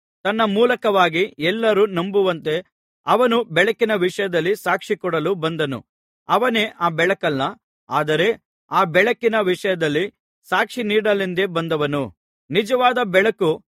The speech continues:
ಲೋಕಕ್ಕೆ ಬರುವುದಾಗಿತ್ತು. ಆ ಬೆಳಕೆ ಪ್ರತಿ ಮನುಷ್ಯನಿಗೂ ಬೆಳಕನ್ನು ಕೊಡುವಂಥದ್ದು. ಆತನು ಲೋಕದಲ್ಲಿ ಇದ್ದನು ಮತ್ತು ಲೋಕವು ಆತನ ಮೂಲಕ ಉಂಟಾಯಿತು.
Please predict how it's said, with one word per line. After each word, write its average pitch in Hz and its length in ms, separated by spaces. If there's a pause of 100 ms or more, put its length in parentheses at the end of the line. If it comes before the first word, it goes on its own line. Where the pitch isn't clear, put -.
(140)
ಲೋಕಕ್ಕೆ 208 540
ಬರುವುದಾಗಿತ್ತು. 170 880 (420)
ಆ 214 160
ಬೆಳಕೆ 196 560
ಪ್ರತಿ 196 380
ಮನುಷ್ಯನಿಗೂ 208 720
ಬೆಳಕನ್ನು 202 680
ಕೊಡುವಂಥದ್ದು. 175 800 (360)
ಆತನು 240 440
ಲೋಕದಲ್ಲಿ 233 560
ಇದ್ದನು 180 540 (180)
ಮತ್ತು 214 440 (340)
ಲೋಕವು 233 540
ಆತನ 226 500
ಮೂಲಕ 208 380
ಉಂಟಾಯಿತು. 170 960